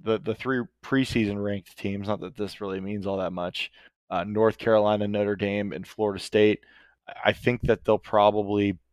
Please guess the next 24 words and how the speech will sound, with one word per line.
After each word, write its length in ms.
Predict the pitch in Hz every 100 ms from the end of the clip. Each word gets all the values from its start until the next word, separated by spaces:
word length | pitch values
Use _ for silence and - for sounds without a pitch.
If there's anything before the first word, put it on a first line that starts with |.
| _ _ _ _
beat 260 | 113 110 -
North 240 | 101 101 -
Carolina 460 | 104 98 101 104
pretty 280 | - - 95
easily. 500 | - 101 95 101 98
Notre 240 | 98 95
Dame, 240 | 95 101 98
I 40 |
don't 240 | 98 - -
see 140 | 107
them 160 | 98 95
having 220 | 98 95
too 140 | -
many 180 | 101 101
issues 260 | 98 101 95
with, 140 | 101
especially 420 | 104 139 175 156
after 220 | 120 -
the 80 | 107
way 100 | 110
they 120 | 104
lost 440 | 101 98 101 107 -
last 380 | 87 98 - 120
year 260 | 120 131